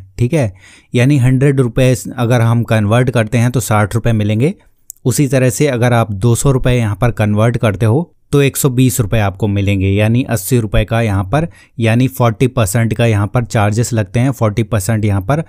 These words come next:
जो हमारे पैसे हैं वो कट कर लिए जाते हैं और सिक्सटी परसेंट हमें दिए जाते हैं। ठीक है, तो सिक्सटी परसेंट जो अमाउंट है वो हमारे बैंक अकाउंट में डाल दिया जाएगा। तो हम कन्वर्ट रिवॉर्ड मनी यहाँ पर लिख के आ गया है, यहाँ पर क्लिक करेंगे।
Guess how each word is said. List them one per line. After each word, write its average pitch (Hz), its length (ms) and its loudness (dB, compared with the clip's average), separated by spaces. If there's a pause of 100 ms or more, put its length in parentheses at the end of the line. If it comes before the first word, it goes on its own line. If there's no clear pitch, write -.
(380)
जो 117 160 0
हमारे 107 280 0
पैसे 104 400 0
हैं 123 120 0
वो 143 220 0
कट 131 280 -2
कर 113 180 0
लिए 107 180 2
जाते 101 260 0
हैं 117 100 0
और 143 220 0
सिक्सटी - 440 -4
परसेंट 123 500 -2
हमें 127 360 2
दिए 110 220 0
जाते 98 240 -2
हैं। 92 260 -4
ठीक 139 160 0
है, 131 180 0 (500)
तो 131 80 2
सिक्सटी - 400 0
परसेंट 135 500 0
जो 131 260 0
अमाउंट 120 480 0
है 123 120 2
वो 117 160 0
हमारे 113 320 2
बैंक 107 300 0
अकाउंट 104 320 -2
में 127 160 0
डाल 101 240 2
दिया 110 160 2
जाएगा। 113 420 0 (240)
तो 135 80 2
हम 147 180 2
कन्वर्ट 135 520 2
रिवॉर्ड 123 480 2
मनी 113 440 2
यहाँ 101 280 0
पर 117 100 -2
लिख 104 200 0
के 120 100 -2
आ 104 140 2
गया 120 180 2
है, 156 100 0
यहाँ 104 320 0
पर 139 220 -4
क्लिक 117 340 -2
करेंगे। 98 460 0